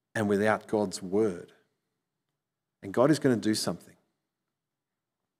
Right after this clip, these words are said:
So, does he raise up a great leader with particular gifts and strengths and organisational abilities, an inspiring person who can rally the troops back to God?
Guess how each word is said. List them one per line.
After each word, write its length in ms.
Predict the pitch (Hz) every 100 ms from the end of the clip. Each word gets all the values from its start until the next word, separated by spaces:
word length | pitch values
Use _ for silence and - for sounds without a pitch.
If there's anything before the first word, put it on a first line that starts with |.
| _ _ _ - -
So, 240 | - 135
does 140 | 92 87
he 80 | 95
raise 260 | 110 110
up 140 | 123 92
a 40 |
great 260 | 110 110 110
leader 200 | 120 117
with 160 | 90
particular 400 | - - 131 107
gifts 320 | 92 127 -
and 140 | 98 90
strengths 440 | - 139 147 -
and 80 | 92
organisational 720 | 117 127 127 131 139 - 123
abilities, 440 | 107 139 147 151
an 60 | 113
inspiring 600 | 98 - - 165 170 156
person 300 | 165 160 151
who 60 | 131
can 160 | 123
rally 340 | 113 143 185 165
the 100 | 160
troops 320 | - 165 -
back 240 | 165 160
to 100 | 143
God? 380 | 131 151 175